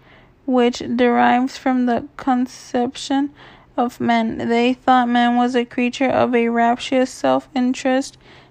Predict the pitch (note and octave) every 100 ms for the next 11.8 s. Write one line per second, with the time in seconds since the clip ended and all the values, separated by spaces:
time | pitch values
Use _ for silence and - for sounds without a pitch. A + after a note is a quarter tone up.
0 | _ C4+ B3+ A#3+ A#3+ A#3+ A#3+ A#3+ A#3 A#3
1 | A#3 A#3 A#3+ B3+ - B3 B3 - B3 B3+
2 | A#3+ A#3+ - - B3+ B3+ C#4+ - - -
3 | - _ - C4+ B3+ - A#3+ A#3 A#3 A#3+
4 | C4 B3 - - B3+ B3 A#3+ B3 B3 B3+
5 | B3+ - - C4 A#3+ A#3+ A#3 A#3 A#3 B3+
6 | B3+ - B3+ A#3+ A#3+ - A#3+ A#3 B3 B3
7 | C4 C4+ - C4 B3 B3 B3+ - _ -
8 | - - _ - - B3 A#3+ B3 - -
9 | B3+ A#3+ A#3+ - B3 B3 B3+ - _ _
10 | _ _ - - _ - C4+ B3+ B3+ B3+
11 | - C#4 B3 B3 B3 B3+ B3+